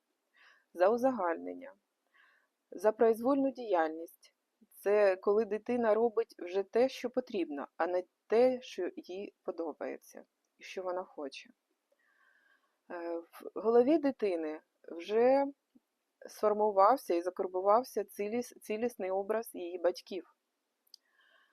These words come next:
Вона безпомилково може прогнозувати поведінку дорослих.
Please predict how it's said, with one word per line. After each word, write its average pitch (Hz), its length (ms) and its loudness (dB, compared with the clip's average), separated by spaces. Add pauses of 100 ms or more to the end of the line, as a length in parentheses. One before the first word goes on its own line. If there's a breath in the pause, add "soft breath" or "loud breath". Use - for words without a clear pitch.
(360 soft breath)
Вона 233 760 4 (100)
безпомилково 240 1040 2
може 233 580 -2 (420)
прогнозувати 196 640 2
поведінку 214 600 -2
дорослих. 156 640 -6